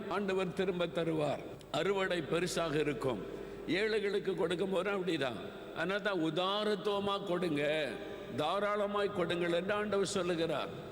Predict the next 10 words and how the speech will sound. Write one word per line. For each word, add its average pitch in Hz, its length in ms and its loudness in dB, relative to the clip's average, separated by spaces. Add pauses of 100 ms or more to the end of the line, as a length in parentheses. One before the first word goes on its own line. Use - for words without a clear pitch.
(240)
சில 175 240 0
சமயம் 196 360 0
எல்லாத்தையும் 214 300 0
கொடுக்க 202 280 0
சொல்லிடுவார். 160 520 0 (1000)
நான் 156 240 0
பார்த்துருக்கிறேன், 170 640 -2 (920)
தசமபாகம் 202 720 0
மட்டும் 190 260 0
இல்லை, 160 200 0